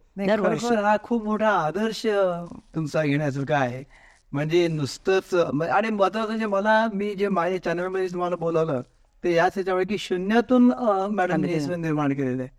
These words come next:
Speaker 2: हम्म.
Speaker 1: म्हणजे चाळीस वर्षाच्या पर्यंत ड्रोन काय, कसं
Speaker 2: माहिती
Speaker 1: वाजवायचं,
Speaker 2: नाही.
Speaker 1: काही माहित नसताना
Speaker 2: <laughs>
Speaker 1: त्यांनी ते सगळं ट्रेनिंग घेऊन निगराणी पूर्ण केलं,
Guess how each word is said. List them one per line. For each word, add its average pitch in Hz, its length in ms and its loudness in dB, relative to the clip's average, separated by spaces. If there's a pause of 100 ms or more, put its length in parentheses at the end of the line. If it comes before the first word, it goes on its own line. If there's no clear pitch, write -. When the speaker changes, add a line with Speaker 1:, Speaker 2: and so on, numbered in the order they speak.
(120)
Speaker 2:
हम्म. 160 140 -2
Speaker 1:
म्हणजे 160 140 0
चाळीस 170 440 2
वर्षाच्या 208 240 0
पर्यंत 202 400 -2
ड्रोन 180 320 -2
काय, 196 300 2 (160)
कसं 185 180 -2
Speaker 2:
माहिती 180 140 2
Speaker 1:
वाजवायचं, 180 240 0
Speaker 2:
नाही. 156 120 -2
Speaker 1:
काही 180 180 -4
माहित 175 240 -4
नसताना 170 800 -4 (140)
Speaker 2:
<laughs> 165 140 -6
Speaker 1:
त्यांनी 180 360 2
ते 196 300 0
सगळं 185 280 -2
ट्रेनिंग 180 480 -4
घेऊन 180 340 0
निगराणी 165 460 0
पूर्ण 180 300 -4
केलं, 170 280 0